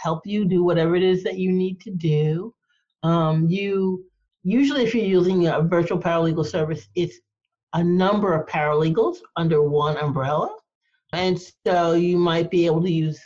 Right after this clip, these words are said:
you know, one paralegal to do your intake, another one to do your billing, another one to do legal research for you.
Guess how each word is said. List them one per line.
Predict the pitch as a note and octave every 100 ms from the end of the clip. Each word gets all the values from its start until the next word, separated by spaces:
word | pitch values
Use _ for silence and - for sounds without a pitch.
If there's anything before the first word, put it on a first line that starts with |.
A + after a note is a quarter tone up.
| -
you | -
know, | C#3
one | D3+ E3+ E3+ D#3+
paralegal | F3+ D#3 D#3 D#3+
to | F3+
do | E3+
your | C#3+ C3 A3
intake, | B3+ B3 B3+ A3+ G3+ F3+
another | C#3+ D3
one | D#3
to | D#3 -
do | F3
your | C#3+ C#3+
billing, | G3+ G#3+ G#3+ G3+ F3
another | D#3 D#3
one | D#3 D#3
to | F3
do | D#3+
legal | D3+ D3+ C3+ C3
research | E3 G3+ - A#3+ -
for | - A#3+
you. | A#3+ A#3 B3